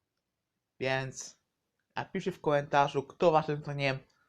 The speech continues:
zagra w tegorocznym finale Ligi Mistrzów z tych ośmiu drużyn, które właśnie zostały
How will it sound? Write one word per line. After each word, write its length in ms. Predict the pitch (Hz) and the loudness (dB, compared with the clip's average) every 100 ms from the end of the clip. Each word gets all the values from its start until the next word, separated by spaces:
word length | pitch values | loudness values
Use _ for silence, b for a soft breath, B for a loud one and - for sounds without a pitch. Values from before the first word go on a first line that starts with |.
| _ _ _ | _ _ _
zagra 480 | _ - 139 139 139 | _ 2 4 6 4
w 80 | 131 | 4
tegorocznym 540 | 139 131 135 135 151 | 0 4 4 4 -2
finale 440 | 131 - 131 127 123 | -6 -4 0 0 0
Ligi 280 | 120 120 127 | -2 -4 -4
Mistrzów 460 | 143 135 - - _ _ _ _ _ | -4 -8 -12 -16 _ _ _ _ _
z 60 | |
tych 220 | 185 175 | -4 2
ośmiu 340 | 139 135 - 135 | 2 2 -2 0
drużyn, 360 | 147 151 147 | 4 4 2
które 360 | 147 - 127 139 | -4 -2 0 2
właśnie 380 | 120 117 - 117 | 2 0 -2 -4
zostały 760 | 131 - - 120 117 120 120 | -4 -6 -2 2 4 2 0